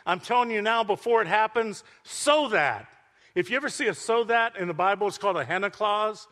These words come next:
It's, this is gonna potentially happen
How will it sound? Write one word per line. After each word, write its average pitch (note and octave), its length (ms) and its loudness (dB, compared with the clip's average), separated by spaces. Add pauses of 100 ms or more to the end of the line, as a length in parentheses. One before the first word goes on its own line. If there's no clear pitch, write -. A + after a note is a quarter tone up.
(320)
It's, - 260 -4
this G3 320 -2
is G3 100 -8
gonna G3 300 -2 (140)
potentially F#3+ 560 -4
happen F3 440 -4